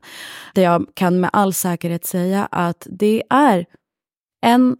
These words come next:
av de yttersta grejerna att acceptera är ju att det här är ett systemfel. Men samtidigt så är det också så här, systemet är ju inte bruten.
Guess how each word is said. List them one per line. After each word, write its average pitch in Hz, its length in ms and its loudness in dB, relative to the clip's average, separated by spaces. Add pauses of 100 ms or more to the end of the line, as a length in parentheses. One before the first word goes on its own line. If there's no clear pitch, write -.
av 220 100 0
de 220 160 -2
yttersta 262 380 -2
grejerna 180 380 0
att 180 180 -8
acceptera 208 600 -4
är 175 200 -6
ju 175 120 -4
att 170 260 -8 (320)
det - 80 -6
här 202 300 0
är 262 80 4
ett 247 100 -2
systemfel. 208 1120 -2 (680)
Men 254 220 2
samtidigt 277 540 0
så 277 120 -2
är 220 120 2
det 196 60 -2
också 175 160 -8
så 175 80 -8
här, 180 180 -6 (220)
systemet 269 800 2
är 226 40 -2
ju 214 100 0
inte 180 220 -4
bruten. 185 1120 -2